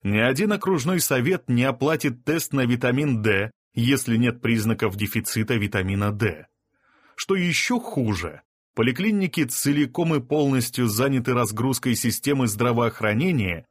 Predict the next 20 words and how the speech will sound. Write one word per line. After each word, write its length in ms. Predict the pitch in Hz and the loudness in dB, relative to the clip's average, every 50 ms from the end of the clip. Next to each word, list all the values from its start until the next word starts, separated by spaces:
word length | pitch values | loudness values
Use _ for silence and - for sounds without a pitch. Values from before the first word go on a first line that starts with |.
| _ | _
и 80 | - - | -4 -2
практически 640 | 110 - 139 147 147 - 226 214 - 196 - - 196 | 0 2 0 0 0 -2 -4 -2 -2 -2 0 0 0
не 140 | 180 165 165 | 2 2 2
оказывают 720 | 160 147 123 - 147 165 160 139 147 147 156 151 123 123 | 2 0 0 0 0 0 0 0 0 2 2 0 0 0
медицинскую 680 | 131 123 117 120 113 - 131 117 107 - - 127 123 120 | 0 2 2 2 0 2 0 0 0 0 0 0 0 2
помощь. 540 | 123 135 104 90 85 82 - - - - _ _ _ _ _ _ | 0 0 -2 -2 -4 -10 -12 -14 -14 -16 _ _ _ _ _ _
Как 180 | - - 104 - | -6 -4 -4 -4
сказал 460 | - - - 127 117 110 131 139 131 | -4 -2 0 0 2 4 2 2 4
мне 160 | 117 117 117 | 2 2 2
несколько 480 | 117 120 123 117 - - 117 104 - 120 | 2 2 0 0 0 -2 -4 -2 0 0
лет 180 | 117 113 110 - | 0 0 0 0
назад 340 | 117 117 104 120 131 117 | 0 0 0 0 0 0
один 280 | 113 107 107 110 113 107 | 0 0 0 0 0 2
министр, 580 | 107 110 123 151 160 - - - 90 85 - _ _ _ _ _ _ - | 2 2 0 0 -2 -4 -4 -4 -6 -6 -6 _ _ _ _ _ _ -4
это 220 | - 226 226 208 | -4 -2 0 0
не 160 | 196 175 170 156 | 0 0 0 0
входит 420 | 123 - - 151 156 143 156 147 | -2 -2 -2 0 0 0 0 0
в 80 | 147 156 | 2 2
обязанности 640 | 135 113 123 123 113 98 117 120 117 117 - - | 2 2 2 2 2 2 2 2 0 0 0 0
общества. 640 | 117 107 101 98 - - 107 - - 110 107 113 107 | 0 0 0 0 -2 -4 -4 -4 -4 -4 -4 -4 -6